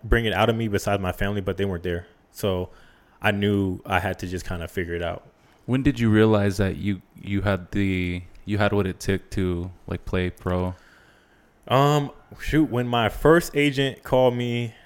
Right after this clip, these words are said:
Speaker 1: my senior year.
Speaker 2: So you, you didn't
Speaker 1: I,
Speaker 2: even think, like,
Speaker 1: I,
Speaker 2: before that?
Speaker 1: no, I,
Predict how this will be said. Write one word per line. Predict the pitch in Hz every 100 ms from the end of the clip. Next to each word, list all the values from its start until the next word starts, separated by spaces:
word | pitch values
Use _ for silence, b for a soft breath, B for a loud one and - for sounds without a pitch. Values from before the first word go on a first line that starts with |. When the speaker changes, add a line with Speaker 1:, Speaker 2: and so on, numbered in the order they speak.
| b -
Speaker 1:
my | 101 95
senior | - 98 90
year. | 80 82 - _ _ _ _ - -
Speaker 2:
So | 120
you, | 110 113
you | 117
didn't | 117 117
Speaker 1:
I, |
Speaker 2:
even | 113 107 98 -
think, | 107 104
like, | 104 98 92
Speaker 1:
I, | - 107 123
Speaker 2:
before | 104
that? | 110 113 -
Speaker 1:
no, | 117 120 123
I, | 127 131